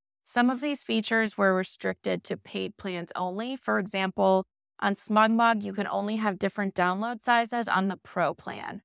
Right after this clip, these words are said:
The ones that had Lightroom plugins were Pixie Set, Cloudspot, SmugMug, and Zenfolio. The websites that had the best features for multiple user access would be Shootproof,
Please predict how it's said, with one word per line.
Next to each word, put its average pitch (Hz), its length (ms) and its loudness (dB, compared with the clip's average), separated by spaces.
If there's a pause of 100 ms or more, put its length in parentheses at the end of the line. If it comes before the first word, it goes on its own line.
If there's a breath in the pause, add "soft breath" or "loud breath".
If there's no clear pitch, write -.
The 226 80 2
ones 247 380 4
that 269 160 0
had 214 240 2
Lightroom 190 500 0
plugins 269 520 0
were 190 140 2
Pixie 285 400 -6
Set, 277 480 0 (160)
Cloudspot, 220 880 2 (260)
SmugMug, 214 720 2 (140)
and 190 200 -6
Zenfolio. 247 840 0 (140)
The 233 100 0
websites 247 440 0
that 247 140 -2
had 240 220 2
the 196 60 -2
best 196 420 -2
features 208 500 0
for 196 160 -2
multiple 185 440 0
user 214 480 -2
access 226 600 2
would 190 200 -2
be 185 280 -2
Shootproof, 233 800 -2